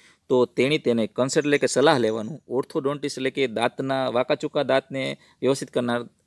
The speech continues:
ડૉક્ટરની સલાહ લેશે. હમ, "Now I am thinking of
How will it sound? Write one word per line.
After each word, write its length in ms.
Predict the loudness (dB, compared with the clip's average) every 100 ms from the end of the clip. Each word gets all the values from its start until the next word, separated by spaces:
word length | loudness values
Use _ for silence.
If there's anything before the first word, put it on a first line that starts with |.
| -4
ડૉક્ટરની 360 | -2 0 -2 -2
સલાહ 340 | 0 2 0 -4 _ _
લેશે. 340 | 2 4 2 -4 -14 _ _ _ _ _
હમ, 380 | -4 -2 -2 -6 -10 _ -6
"Now 180 | 2 4 4 2
I 80 |
am 100 | 0 -6
thinking 280 | -10 -8 -4
of 120 | -2